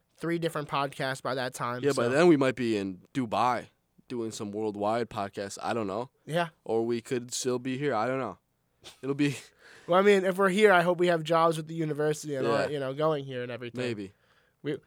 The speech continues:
Speaker 1: we should both graduate very soon.
Speaker 2: I graduate in May.
Speaker 1: Yep, there we go.
Speaker 2: Anyway. So that's what we have on today's slate. We covered Machado. We covered the N L East. Our feelings on what's gonna happen. We talked a little bit about the D L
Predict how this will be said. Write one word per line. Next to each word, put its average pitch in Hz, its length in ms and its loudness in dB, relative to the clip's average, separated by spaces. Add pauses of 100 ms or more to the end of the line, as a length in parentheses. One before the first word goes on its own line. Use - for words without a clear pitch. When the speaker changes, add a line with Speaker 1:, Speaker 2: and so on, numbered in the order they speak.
Speaker 1:
we 143 100 -4
should 165 160 -4
both 165 220 4
graduate 147 460 -2
very 131 180 -2
soon. 127 360 -8 (120)
Speaker 2:
I 110 100 -8
graduate 113 580 -2
in 110 80 -4
May. 107 160 -4 (420)
Speaker 1:
Yep, 117 220 -8
there 120 160 -6
we 123 60 -6
go. 139 80 -4
Speaker 2:
Anyway. 117 360 -2 (1400)
So - 180 2
that's 208 320 8
what 202 160 8
we 190 120 2
have 160 300 4
on 139 140 0
today's 135 380 0
slate. 127 540 -2
We 123 120 -12
covered 135 380 -4
Machado. 117 720 -4 (120)
We 120 100 -12
covered 135 320 -2
the 127 120 -2
N 131 100 0
L 127 240 -2
East. - 460 -8 (440)
Our 110 100 -8
feelings 143 480 0
on 127 140 0
what's 131 180 0
gonna 131 180 -2
happen. 120 440 -2
We 113 80 -8
talked 123 280 -6
a 123 40 -8
little 123 160 -4
bit 123 160 -4
about 123 200 -4
the 127 100 -10
D 127 300 -4
L 123 360 -2